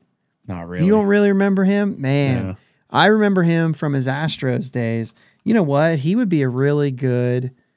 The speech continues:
Speaker 2: uh,
Speaker 1: For, for the Grid.
Speaker 2: Immaculate Grid, I think, because I think he played for a couple different teams and no one's thinking of him. Houston, Montreal, and Cleveland. Remember those three teams for Casey Candaele.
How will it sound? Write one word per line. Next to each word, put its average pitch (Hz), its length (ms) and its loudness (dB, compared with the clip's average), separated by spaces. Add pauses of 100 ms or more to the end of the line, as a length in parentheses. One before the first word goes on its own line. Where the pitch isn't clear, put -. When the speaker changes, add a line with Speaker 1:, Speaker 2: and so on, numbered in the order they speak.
(320)
Speaker 2:
uh, 120 480 -4
Speaker 1:
For, - 80 -20
for 98 100 -12
the 90 140 -16 (100)
Grid. 151 180 0
Speaker 2:
Immaculate 147 640 2
Grid, 135 400 2
I 117 100 -2
think, 127 340 -6
because 139 380 2
I 135 60 0
think 185 240 0
he 214 120 0
played 151 340 0
for 143 120 -2
a 127 60 -2
couple 139 280 -2
different 131 320 -2
teams 123 300 0
and 120 220 0
no 151 240 4
one's 123 340 -4
thinking 120 280 -6
of 117 60 -8
him. 113 320 -6 (460)
Houston, 202 460 0
Montreal, 151 580 0
and 117 120 -6
Cleveland. 131 600 -4 (340)
Remember 165 440 4
those 143 380 0
three 139 240 -2
teams 131 400 -2
for 120 140 -12
Casey 135 400 -2
Candaele. 117 640 -4